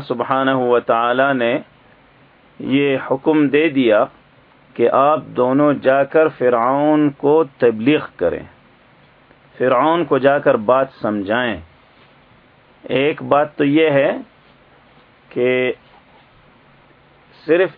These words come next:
ایک اللہ پر ایمان لاؤ، یہ بت پرستی وغیرہ چھوڑ دو، اور دوسری بات یہ ہے کہ تم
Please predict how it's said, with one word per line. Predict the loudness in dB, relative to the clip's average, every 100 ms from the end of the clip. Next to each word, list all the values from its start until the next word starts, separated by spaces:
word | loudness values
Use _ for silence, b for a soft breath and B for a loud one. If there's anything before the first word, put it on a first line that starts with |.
| -2
ایک | 0 0 0
اللہ | 0 2 -2 -2
پر | -2 0
ایمان | 0 0 0 -2 -2
لاؤ، | -2 -4 -8 _ _ _ _ _ _ _ _ _ _ _ _ _ -18
یہ | -6 -2 0
بت | -2 -4 0
پرستی | 0 0 -2 0 2
وغیرہ | 4 4 4 2 -2
چھوڑ | -2 0 0
دو، | -4 -8 _ _ _ _ _ _ _ _ _ _ _ _ _ _ -2
اور | -2 0
دوسری | 0 0 0 0 2
بات | 0 0 -2
یہ | 0 2
ہے | 2
کہ | 0 -2 -2 -2
تم | -4